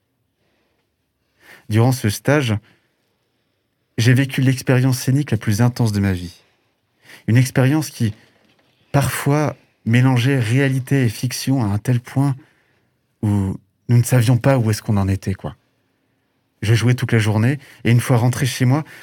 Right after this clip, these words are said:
je ne pouvais rien faire d'autre que penser au stage et à l'histoire qu'entretenait mon personnage avec celui de mon binôme. Nous étions des enfants,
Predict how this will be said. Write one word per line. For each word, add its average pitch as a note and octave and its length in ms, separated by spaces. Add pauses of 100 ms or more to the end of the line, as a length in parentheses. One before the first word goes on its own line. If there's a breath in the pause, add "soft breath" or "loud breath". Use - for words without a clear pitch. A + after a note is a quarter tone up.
je - 120
ne A#2+ 40
pouvais B2 220
rien C3 240
faire B2+ 180
d'autre D3+ 220
que - 120
penser C3 460
au A#2+ 60
stage G2+ 480 (500)
et A2 120
à G#2+ 60
l'histoire B2 440
qu'entretenait B2 480
mon G#2+ 140
personnage A#2 540
avec G2 200
celui A2 180
de A2+ 60
mon G#2 120
binôme. G2+ 420 (1080)
Nous A2+ 160
étions A#2 220
des A2 160
enfants, G#2 320